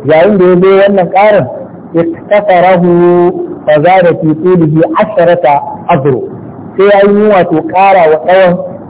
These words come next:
zira'i goma. وجعل لها بابين، kuma ya mai da ƙofofin suka zama guda biyu. أحدهما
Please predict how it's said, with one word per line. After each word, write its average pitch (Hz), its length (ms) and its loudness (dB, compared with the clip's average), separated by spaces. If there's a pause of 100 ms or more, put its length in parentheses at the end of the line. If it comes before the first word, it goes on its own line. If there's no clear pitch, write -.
(140)
zira'i 170 560 2 (280)
goma. 156 300 2 (440)
وجعل 170 480 2 (120)
لها 151 400 2
بابين، 151 800 0 (360)
kuma 175 180 2
ya 180 160 4
mai 190 220 2
da 170 100 2
ƙofofin 151 500 -2
suka 123 220 -2
zama 139 200 0
guda 110 180 -4
biyu. 101 240 -4 (460)
أحدهما 202 800 0